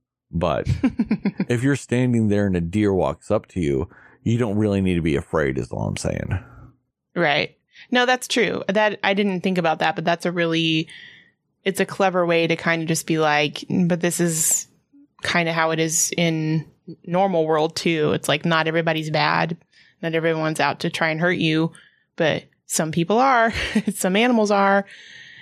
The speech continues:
Speaker 2: And, you know, so it's, it, I do like that they did it that way. That, that's true. That's, that was very smart of them.
Speaker 1: I mean, I like what they were saying with, like, the snails and stuff. Like, oh, don't get it wrong. Don't just run up to a snail and be like, "What's up, snail?"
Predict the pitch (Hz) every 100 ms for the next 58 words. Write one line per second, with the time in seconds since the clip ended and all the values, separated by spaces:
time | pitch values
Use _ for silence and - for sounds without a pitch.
0 | - - 160 160 165 160 185 165 156 170
1 | 175 165 160 175 165 - - - 220 -
2 | 233 233 240 202 170 - 165 175 170 170
3 | 165 165 175 - 185 185 185 180 - 185
4 | - - 165 160 175 175 170 180 170 170
5 | 170 160 - 160 160 165 160 170 170 _
6 | _ _ - 147 156 147 135 139 120 107
7 | 101 95 101 101 101 98 92 95 - 85
8 | 80 85 - 90 - 87 87 76 53 -
9 | _ _ _ _ - 131 110 127 117 85
10 | 95 85 73 85 104 107 110 - 110 104
11 | 123 110 101 85 113 95 - 101 98 98
12 | 87 76 67 - 113 110 175 - - 104
13 | 90 98 110